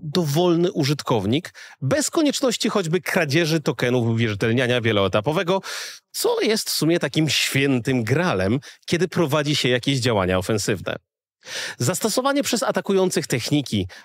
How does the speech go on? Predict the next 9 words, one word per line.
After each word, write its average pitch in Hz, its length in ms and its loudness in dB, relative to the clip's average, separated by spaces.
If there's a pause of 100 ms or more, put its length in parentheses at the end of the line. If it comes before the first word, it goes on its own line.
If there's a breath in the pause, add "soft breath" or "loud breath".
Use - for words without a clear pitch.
aby 117 440 0 (180)
nie 113 260 2
zostać 107 440 -2
odkrytymi, 127 640 0 (260 loud breath)
były 165 360 4 (160)
z - 200 -4
absolutnie 147 840 0
najwyższej 113 600 0
półki. 90 440 -6